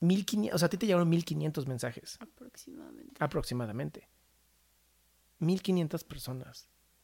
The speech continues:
Speaker 1: A lo mejor diciéndote que te van a matar, que te van a violar, que te van a... o sea, no todos tienen tu fuerza, ¿no? Y esto es algo que <sighs>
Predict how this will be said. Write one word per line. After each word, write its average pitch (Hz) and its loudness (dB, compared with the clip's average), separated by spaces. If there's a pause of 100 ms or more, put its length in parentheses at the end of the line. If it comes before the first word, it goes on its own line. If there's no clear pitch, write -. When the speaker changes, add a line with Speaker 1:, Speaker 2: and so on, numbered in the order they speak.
(600)
Speaker 1:
A 147 -2
lo 143 2
mejor 165 2
diciéndote 156 0
que 127 -4
te 123 -2
van 131 2
a - 0
matar, 123 -4
que - -12
te 123 -6
van 120 -2
a 120 -2
violar, 117 -4
que 117 -10
te 120 -8
van 120 -4
a... 123 -6 (440)
o - -4
sea, 151 2 (1200)
no 156 2
todos 180 -2
tienen 165 -4
tu 143 -12
fuerza, - -8 (1200)
¿no? 131 -2
Y 160 -2
esto 156 0
es 170 2
algo 165 4
que 139 -4 (800)
<sighs> - -6